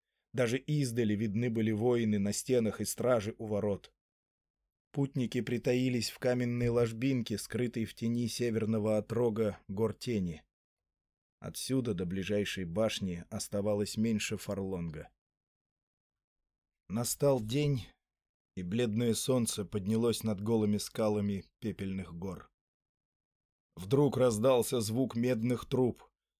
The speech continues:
Начавшись на сторожевых башнях, он был подхвачен множеством других труб и рожков, и, наконец, издали мощно откликнулись трубы и барабаны в самом Барад-дуре, Чёрной крепости.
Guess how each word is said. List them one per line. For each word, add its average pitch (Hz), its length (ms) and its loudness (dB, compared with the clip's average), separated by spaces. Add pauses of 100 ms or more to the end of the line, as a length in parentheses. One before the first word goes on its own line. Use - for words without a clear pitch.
(260)
Начавшись 101 680 -4
на 101 80 -4
сторожевых 107 640 -2
башнях, 107 540 0
он 107 140 0
был 113 140 0
подхвачен 120 580 0
множеством 120 680 0
других 131 400 0
труб 131 300 2
и 127 40 2
рожков, 123 560 4 (360)
и, 139 100 -4
наконец, 127 580 -2
издали 127 480 4
мощно 120 600 4
откликнулись 113 720 -2
трубы 120 400 2
и 113 160 -2
барабаны 110 580 2
в - 60 -4
самом 113 500 2
Барад-дуре, 110 800 2 (300)
Чёрной 107 420 2
крепости. 107 720 -4